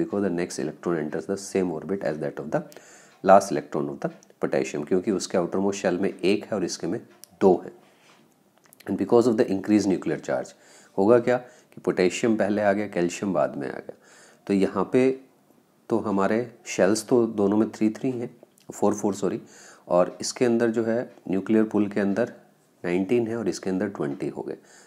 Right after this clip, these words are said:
Number of shells सेम है, इलेक्ट्रॉन बढ़ गए तो उसकी वजह से पूल बढ़ जाएगा। And third one is write the formula of calcium oxide, so it will be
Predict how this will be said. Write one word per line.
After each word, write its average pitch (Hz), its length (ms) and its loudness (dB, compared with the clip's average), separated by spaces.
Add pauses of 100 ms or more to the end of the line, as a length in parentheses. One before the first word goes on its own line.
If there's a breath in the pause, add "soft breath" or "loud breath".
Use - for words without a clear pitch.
(140 loud breath)
Number 92 200 0
of 113 160 4
shells 104 180 2
सेम 113 300 -2
है, 120 80 -4 (200)
इलेक्ट्रॉन 101 440 -2
बढ़ 90 140 2
गए 101 140 -2 (320 loud breath)
तो - 60 -10
उसकी - 180 -6
वजह 95 100 2
से - 120 -6 (100)
पूल 127 240 2
बढ़ 76 160 2
जाएगा। 55 360 -6 (640 loud breath)
And 78 260 -2
third 104 260 6
one 123 220 2
is 120 180 -6
write 95 220 2
the 107 160 0
formula 92 320 0
of - 80 -8
calcium - 360 -4
oxide, 90 400 -8
so 101 140 -2
it - 140 -6
will 80 180 -4
be 147 80 0